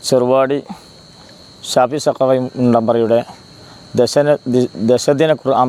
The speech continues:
പ്രഭാഷണം ഈ വരുന്ന ഇരുപത്തിരണ്ടാം തീയതി മുതൽ മുപ്പത്തിയൊന്ന് ഡേറ്റ് വരെ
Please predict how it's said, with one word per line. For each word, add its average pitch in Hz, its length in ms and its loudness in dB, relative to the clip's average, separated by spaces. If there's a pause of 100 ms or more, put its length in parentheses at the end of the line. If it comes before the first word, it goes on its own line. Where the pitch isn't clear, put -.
പ്രഭാഷണം 110 500 -2 (1080)
ഈ - 100 4
വരുന്ന 135 280 2 (200)
ഇരുപത്തിരണ്ടാം 131 640 0
തീയതി 117 280 -2
മുതൽ 117 160 2 (140)
മുപ്പത്തിയൊന്ന് 123 580 -2 (880)
ഡേറ്റ് 117 300 0
വരെ 110 180 2